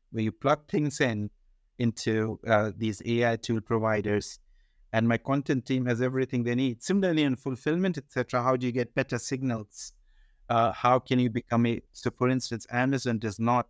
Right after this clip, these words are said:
necessarily order in line with consumption like a traditional retailer would.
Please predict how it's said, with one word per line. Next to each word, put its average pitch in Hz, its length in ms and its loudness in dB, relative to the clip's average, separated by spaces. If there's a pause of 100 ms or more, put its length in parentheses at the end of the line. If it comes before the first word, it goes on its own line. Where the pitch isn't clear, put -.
necessarily 113 760 -2
order 120 360 -2
in 113 160 0
line 123 240 2
with 120 180 -6
consumption 135 560 0
like 110 160 -4
a - 60 -6
traditional 135 480 -4
retailer 139 440 -2
would. 104 200 -8